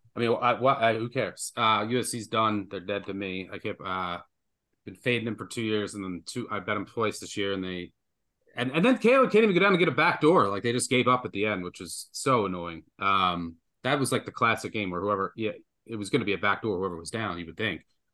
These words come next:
but no. Um, no, I mean, U S C's irrelevant. They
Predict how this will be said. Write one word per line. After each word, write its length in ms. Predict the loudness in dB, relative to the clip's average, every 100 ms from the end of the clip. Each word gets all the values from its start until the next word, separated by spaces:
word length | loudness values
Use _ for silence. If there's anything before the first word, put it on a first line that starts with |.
| _
but 140 | 0
no. 240 | 0 -4 -6 -14 _ _
Um, 720 | 0 2 4 4 2 -2 -6 _ _ _ _ _ _
no, 80 | 0
I 60 | 2
mean, 100 | 4
U 120 | 4
S 120 | 2
C's 160 | 0 -2
irrelevant. 500 | 0 0 0 -2 -6 -10 -6
They 180 | -6